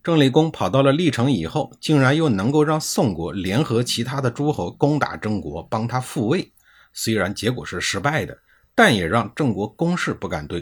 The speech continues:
历城采取什么军事行动。而且宋国还分给了郑立公一些个兵马，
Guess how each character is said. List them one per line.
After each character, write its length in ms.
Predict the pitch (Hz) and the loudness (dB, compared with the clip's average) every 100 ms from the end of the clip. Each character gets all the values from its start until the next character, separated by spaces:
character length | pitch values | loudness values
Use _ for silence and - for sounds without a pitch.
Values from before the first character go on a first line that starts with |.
| - | -6
历 220 | 147 120 | -4 -2
城 200 | - 90 | -4 -10
采 200 | - 92 | -8 -8
取 120 | 90 | -8
什 180 | 87 85 | -10 -8
么 120 | 85 | -10
军 260 | - - 113 | -6 -2 -2
事 160 | - | -2
行 300 | 82 - 71 | -8 -8 -10
动。 240 | 76 117 - _ _ _ _ - | -6 -6 -6 _ _ _ _ -2
而 140 | 147 | 0
且 120 | 139 | 0
宋 280 | 120 175 160 | -2 0 0
国 120 | 131 | 0
还 220 | - 110 | 0 -2
分 300 | 120 - 190 | -2 0 0
给 120 | 185 95 | 0 -4
了 140 | 80 | -4
郑 180 | - 127 | 0 2
立 140 | 110 | 2
公 180 | 98 120 | 0 0
一 60 | 131 | 0
些 160 | 151 | -2
个 140 | 135 - | -4 -4
兵 260 | - 165 | -4 -2
马， 220 | 170 - | -4 -6